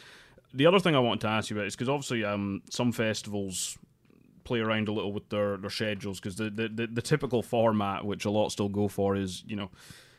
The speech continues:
over a week or ten days, eight days or something. You know, it gets flown through loads of events.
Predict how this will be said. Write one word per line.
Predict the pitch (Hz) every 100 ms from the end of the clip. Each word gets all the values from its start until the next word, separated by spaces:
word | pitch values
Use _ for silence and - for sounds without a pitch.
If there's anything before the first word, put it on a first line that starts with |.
| _ -
over | 135 113
a | 104
week | 107 -
or |
ten | 90 127 123 110
days, | 104 101 104
eight | 107
days | 104 101 92
or |
something. | - 98 95 98 92 95 -
You | 107 104
know, |
it | 98 98
gets | 110 - - - _ _ - - _ -
flown | - 139 139 131
through | 110 107 107 104 - - - -
loads | 117 127 123
of | 104
events. | 104 98 104 - -